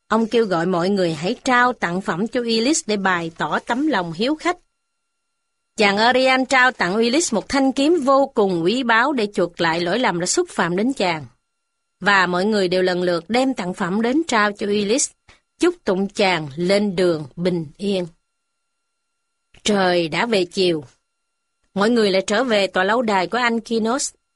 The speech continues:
Bao nhiêu là tặng phẩm quý giá theo lệnh của Ankinos đều được đem về xếp trong lâu đài. Trong căn phòng lớn đẹp đẽ trước mặt hoàng hậu Arete,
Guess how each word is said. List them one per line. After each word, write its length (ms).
Bao 240
nhiêu 240
là 260
tặng 260
phẩm 280
quý 220
giá 400
theo 200
lệnh 240
của 80
Ankinos 640
đều 160
được 160
đem 200
về 260
xếp 340
trong 180
lâu 180
đài. 340
Trong 220
căn 160
phòng 220
lớn 260
đẹp 180
đẽ 220
trước 240
mặt 220
hoàng 220
hậu 240
Arete, 840